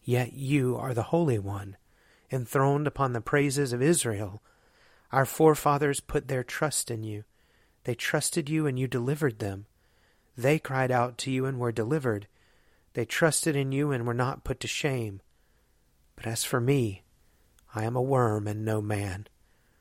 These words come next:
scorned by all and despised by the people. All who see me laugh me to scorn. They curl their lips and wag their heads, saying, "He trusted in the Lord. Let him deliver him.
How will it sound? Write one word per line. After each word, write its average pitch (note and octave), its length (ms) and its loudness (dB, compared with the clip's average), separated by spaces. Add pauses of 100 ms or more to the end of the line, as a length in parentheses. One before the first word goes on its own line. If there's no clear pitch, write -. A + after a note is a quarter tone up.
(300)
scorned B2 640 -2
by A2+ 180 4
all A#2 360 0
and A2+ 140 -4
despised A2 760 -2
by A2 140 -4
the G2 80 -12
people. G#2+ 440 -8 (1000)
All B2 220 -2
who C3+ 160 -2
see C3 400 0
me C3 220 -2
laugh A#2 420 -2
me B2 200 -2
to - 120 -10
scorn. G#2+ 720 -4 (840)
They A2 140 -14
curl C3 380 0
their A2 200 0
lips A#2 440 0
and A2 240 -6
wag A#2+ 380 0
their A2+ 220 -2
heads, A#2 360 -6
saying, A2+ 500 -4 (760)
"He - 240 -4
trusted A2+ 480 -2
in A2 80 -2
the A2 100 -4
Lord. A2 400 -2 (360)
Let C3+ 180 4
him C3+ 300 0
deliver A2 420 -2
him. F#2+ 220 -10